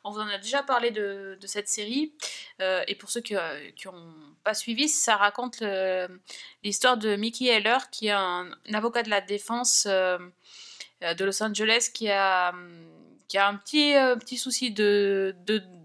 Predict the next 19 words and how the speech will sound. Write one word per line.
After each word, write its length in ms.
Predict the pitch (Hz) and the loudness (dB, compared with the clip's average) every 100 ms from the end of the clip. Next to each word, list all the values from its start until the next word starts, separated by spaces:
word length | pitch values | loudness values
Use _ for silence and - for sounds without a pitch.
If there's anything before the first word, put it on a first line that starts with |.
| - _ | -20 _
d'addiction, 720 | - 214 233 - - 220 254 175 | 0 0 -2 -2 0 0 0 -2
euh, 100 | 170 - - - - - 85 - | -6 -14 -16 -16 -20 -10 -8 -6
aux 180 | 120 202 | -6 -4
antidouleurs, 540 | 202 214 220 269 302 | -4 -2 2 4 4
et 80 | 269 | 2
donc, 320 | 262 285 - | 0 0 2
euh, 320 | 247 233 226 | 4 4 4
il 140 | 226 220 | 2 2
va 120 | 220 | 2
être 180 | 220 247 | 2 -4
un 60 | |
petit 160 | 233 - | -6 -2
peu 100 | 269 | 0
écarté 440 | 254 233 220 277 | 2 2 0 0
et 180 | 302 269 | 4 4
il 60 | 226 | 6
va 120 | 262 | 4
revenir, 600 | 247 247 233 233 277 302 - - - - | 4 -2 2 2 0 -6 -14 -16 -16 -6
euh, 640 | 175 180 175 175 170 165 | -2 -2 -2 -2 -4 -2